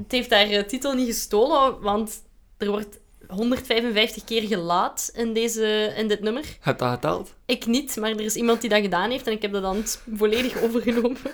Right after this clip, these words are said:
Speaker 1: in mijn notities.
Speaker 2: Wie heeft dat gedaan?
Speaker 1: Ik weet het niet.
Speaker 2: Ah.
Speaker 1: Het stond in een van de duizend boeken over Eurosong die ik ondertussen achter de kiezen heb. Dus,
Speaker 2: Wow.
Speaker 1: eh, ik ga er dan ook gewoon vanuit dat dat complete waarheid is.
Speaker 2: Amai, dat
Speaker 1: Maar,
Speaker 2: is, eh,
Speaker 1: eh, dat is misschien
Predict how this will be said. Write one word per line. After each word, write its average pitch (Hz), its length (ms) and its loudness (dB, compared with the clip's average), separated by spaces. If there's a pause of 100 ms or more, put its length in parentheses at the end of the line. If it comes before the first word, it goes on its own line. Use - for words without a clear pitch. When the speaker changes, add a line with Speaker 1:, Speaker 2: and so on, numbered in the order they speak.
(120)
Speaker 1:
in 262 140 6
mijn 254 180 4
notities. 240 440 -2
Speaker 2:
Wie 311 280 -4
heeft 127 100 0
dat 131 120 0
gedaan? 117 380 2 (180)
Speaker 1:
Ik 202 160 -10
weet 170 140 -4
het 160 100 -8
niet. 226 240 -8
Speaker 2:
Ah. 175 160 10
Speaker 1:
Het 196 80 12
stond 233 240 12
in 262 100 6
een 247 180 8
van 311 120 4
de 220 140 4
duizend 233 460 6
boeken 262 220 2
over 233 200 6
Eurosong 226 480 2
die 240 100 -2
ik - 60 -6
ondertussen 214 460 -2
achter 254 200 -4
de 196 100 -4
kiezen 220 320 -6
heb. 277 100 -8
Dus, 254 80 4
Speaker 2:
Wow. 147 180 8
Speaker 1:
eh, 131 140 8 (320)
ik - 60 -12
ga 220 120 8
er 220 80 6
dan 196 120 4
ook - 100 -2
gewoon 214 160 2
vanuit 185 240 0
dat 185 120 -6
dat 185 120 0
complete 180 460 -4
waarheid 175 380 -6
is. - 340 -10 (240)
Speaker 2:
Amai, 107 320 -8 (280)
dat 175 120 -6
Speaker 1:
Maar, 190 140 2
Speaker 2:
is, 202 60 -2
eh, 196 200 2
Speaker 1:
eh, 202 40 0 (320)
dat 254 100 -4
is - 60 -2
misschien 330 280 2